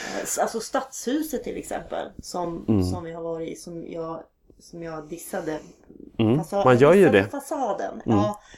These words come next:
Speaker 1: sen kom vi in i och det var en helt, eh, fantastisk byggnad. Eh, hörde jag ska vara riven om två år.
Speaker 2: Mm.
Speaker 1: För då,
Speaker 2: Ja, så är
Speaker 1: då
Speaker 2: det.
Speaker 1: ska det nya stadshuset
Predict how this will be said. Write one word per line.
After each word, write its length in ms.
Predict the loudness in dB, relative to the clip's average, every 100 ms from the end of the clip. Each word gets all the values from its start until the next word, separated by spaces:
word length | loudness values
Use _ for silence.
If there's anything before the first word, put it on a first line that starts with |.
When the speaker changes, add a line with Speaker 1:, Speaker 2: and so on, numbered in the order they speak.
| _
Speaker 1:
sen 200 | -8 -6
kom 160 | -6 -4
vi 80 | -6
in 200 | -6 -6
i 140 | -4
och 80 | -4
det 60 |
var 120 | -4 -4
en 80 | -4
helt, 400 | -6 -6 _ -10
eh, 80 |
fantastisk 680 | -8 -8 -6 -6 -8 -14 -10
byggnad. 420 | -8 -6 -6 -6 -10 _ _ _ _ _ -10
Eh, 100 | -6
hörde 340 | -2 -2 -2
jag 100 | -4
ska 160 | -6 -10
vara 120 | -8
riven 480 | -8 -8 -10 -12 -12
om 140 | -14
två 340 | -14 -12 -8 -8
år. 180 | -6 0
Speaker 2:
Mm. 280 | 0 0 -6 _ _
Speaker 1:
För 80 | -4
då, 60 |
Speaker 2:
Ja, 140 | -2 -2
så 140 | -2
är 40 | -2
Speaker 1:
då 60 |
Speaker 2:
det. 60 | -2
Speaker 1:
ska 140 | -6
det 80 | -10
nya 340 | -10 -8 -8
stadshuset 800 | -8 -12 -8 -6 -6 -8 -12 -14